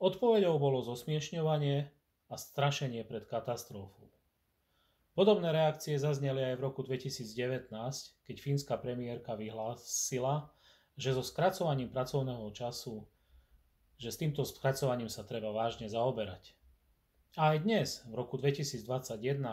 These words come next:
keď sa o tejto téme znova začalo rozprávať v súvislosti so schystaným experimentovaním v Španielsku,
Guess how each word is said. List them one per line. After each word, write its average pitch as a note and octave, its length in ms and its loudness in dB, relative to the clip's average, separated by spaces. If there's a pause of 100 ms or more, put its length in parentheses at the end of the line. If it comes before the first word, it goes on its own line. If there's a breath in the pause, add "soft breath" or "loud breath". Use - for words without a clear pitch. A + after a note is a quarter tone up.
keď A#2+ 140 -10
sa A#2+ 100 -8
o A#2 120 -6
tejto A#2 280 -6
téme B2 320 -4
znova B2+ 400 2
začalo A2 400 -6
rozprávať A#2 680 -4 (480 loud breath)
v - 40 -20
súvislosti C#3 1040 2
so A#2 160 -10
schystaným B2 640 -4
experimentovaním A2+ 1040 -6
v - 60 -10
Španielsku, C#3+ 720 0